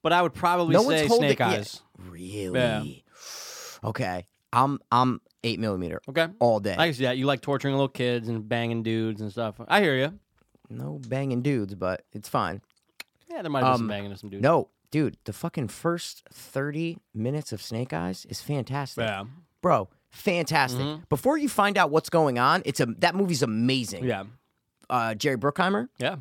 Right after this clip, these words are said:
Speaker 2: Right?
Speaker 1: The Brucks.
Speaker 2: Dude, the fucking opening
Speaker 1: Mm.
Speaker 2: twelve and a half minutes, it's a oneer, and you look up on trivia, there's, like, eight cuts that you can't see.
Speaker 1: Right.
Speaker 2: So I'm like, "Oh, wow, that's good," 'cause I
Speaker 1: Dope.
Speaker 2: literally thought it was a oneer.
Speaker 1: Yeah.
Speaker 2: You're following Nick Cage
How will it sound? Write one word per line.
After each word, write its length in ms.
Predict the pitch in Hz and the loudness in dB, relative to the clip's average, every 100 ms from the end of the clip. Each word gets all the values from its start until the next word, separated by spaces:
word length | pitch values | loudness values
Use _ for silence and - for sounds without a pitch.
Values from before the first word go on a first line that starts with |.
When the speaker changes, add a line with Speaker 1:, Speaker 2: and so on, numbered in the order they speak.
| - | -4
Speaker 2:
Right? 160 | 95 _ _ _ _ _ - | -4 _ _ _ _ _ -12
Speaker 1:
The 60 | |
Brucks. 380 | 110 160 - - | -2 -2 -2 -4
Speaker 2:
Dude, 280 | 165 147 - _ _ _ | 2 2 2 _ _ _
the 80 | - | -6
fucking 520 | 139 - 214 - 202 - - | -6 -2 -2 2 0 0 0
opening 680 | 156 - 185 190 196 220 _ _ - | 0 2 0 0 -2 -6 _ _ -16
Speaker 1:
Mm. 140 | 101 | -10
Speaker 2:
twelve 440 | 95 95 160 175 165 | -2 2 4 4 0
and 120 | 143 | -2
a 40 | |
half 280 | 131 143 139 | 2 0 0
minutes, 340 | 135 151 165 123 | 0 0 -2 -4
it's 140 | 110 | -2
a 40 | |
oneer, 500 | 107 113 143 185 202 220 _ _ _ | 0 2 4 4 0 -6 _ _ _
and 240 | 131 123 117 | -4 -2 0
you 100 | 113 | -2
look 120 | 110 | 0
up 100 | 107 | 0
on 100 | 107 | 0
trivia, 380 | 87 120 120 123 | 0 -2 2 0
there's, 240 | 110 107 | 0 -4
like, 180 | 110 98 - | -4 -6 -6
eight 200 | 117 110 | -8 -8
cuts 340 | - 107 87 - | -2 -2 -2 -4
that 260 | 98 87 - | -2 -2 -2
you 80 | 101 | -12
can't 300 | - 98 - | -8 -8 -6
see. 260 | - 92 - | -6 -6 -8
Speaker 1:
Right. 240 | 117 104 98 | -12 -12 -12
Speaker 2:
So 360 | - - 101 98 | -6 0 2 2
I'm 120 | 95 | 0
like, 180 | 95 87 | -2 -6
"Oh, 160 | - 98 | -10 -12
wow, 220 | 85 95 | -12 -12
that's 160 | 95 - | -14 -12
good," 160 | 104 90 | -12 -8
'cause 80 | |
I 60 | 117 | 0
Speaker 1:
Dope. 140 | 175 | 2
Speaker 2:
literally 200 | 226 101 | 2 -2
thought 180 | 95 101 | -4 -4
it 40 | 87 | -4
was 120 | 98 | -8
a 40 | |
oneer. 320 | 90 95 85 101 | -8 -8 -8 -4
Speaker 1:
Yeah. 180 | 131 135 | 0 2
Speaker 2:
You're 100 | 156 | 2
following 560 | - 170 170 165 147 | 4 4 6 4 4
Nick 160 | 143 131 | 2 0
Cage 500 | 160 151 123 110 | 0 0 0 -4